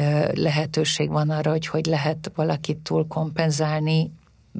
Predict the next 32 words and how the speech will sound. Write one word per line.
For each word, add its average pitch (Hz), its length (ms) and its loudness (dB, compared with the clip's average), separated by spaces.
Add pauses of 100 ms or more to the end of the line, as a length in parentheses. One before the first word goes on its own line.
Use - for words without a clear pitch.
(160)
mondjuk 165 460 4
ezt 151 140 2
más 151 240 0
szóval 151 300 -2
elkényeztetni, 156 1400 0
túl, 160 420 4 (440)
túl 160 200 4
védeni, 156 760 4
túl 156 380 2
óvni. 151 720 2
Tehát, 160 260 0
hogy, 156 360 0
hogy 160 180 -2
azt 165 160 -2
gondolom, 165 400 0
hogy 156 180 2
ez, 151 220 0 (520)
ez 160 200 2
nagyon 147 320 2
nagy 147 220 2
veszélye 147 520 -2
tud 160 200 -4
lenni 156 440 0 (800)
sok - 280 2
esetben, 175 500 4 (340)
miközben, 165 480 4
hogyha 160 260 2
ezt 165 140 0
pontosan 175 580 4
tudja 156 360 0
az 147 140 0
ember, 156 580 2